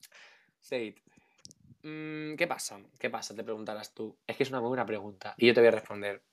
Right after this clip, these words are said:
Speaker 2: Se me ha olvidado de lo que estaba hablando. ¡Ah!
Speaker 1: ¿De qué?
Speaker 2: Portugal.
Speaker 1: Del aeropuerto.
Speaker 2: Portugal. ¿Qué pasó? Que claro, yo estaba confinado y digo, traca, traca, traca, traca, traca.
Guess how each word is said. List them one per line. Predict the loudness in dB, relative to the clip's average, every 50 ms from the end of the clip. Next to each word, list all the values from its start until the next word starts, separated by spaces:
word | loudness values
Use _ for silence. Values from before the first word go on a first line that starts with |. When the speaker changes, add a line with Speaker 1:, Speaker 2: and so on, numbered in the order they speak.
| -14 -6
Speaker 2:
Se | 2 6 10
me | 10
ha | 12
olvidado | 12 12 10 10 8
de | 8
lo | 6
que | 4
estaba | 4 4 4 4
hablando. | 4 2 -2 -4 -8 -6 6 10
¡Ah! | 10 12 12 12 10 10 6 2 2 4 4 4 4 0 2
Speaker 1:
¿De | 8 10 10 10 12
qué? | 12 12 12
Speaker 2:
Portugal. | 12 12 10 10 6 0 -10 2
Speaker 1:
Del | 6 8 10
aeropuerto. | 10 10 8 6 6 2 2 2 0 -2 -4 -4 -6 -12 _ _ _ _ _ _ _ _ _ _ _ _ _ _ _ _ _
Speaker 2:
Portugal. | 4 4 4 4 2 2 2 4 4 4 2 0 -4 _ _
¿Qué | 0 0 2
pasó? | 4 2 2 2 2 0 0 0 0 -2 -6 -8
Que | -6 -2
claro, | 0 0 0 0
yo | -2 -2
estaba | 0 0 0 0
confinado | -2 -4 -8 -10 -10 -8 -6 -4 -2 -2
y | -2 -2
digo, | -2 -2 -4 -6 -8 _
traca, | -10 -8 -8 -8 -8
traca, | -8 -10 -12 -12
traca, | -12 -12 -12 -12 -12
traca, | -12 -12 -12 -14
traca. | -16 -18 _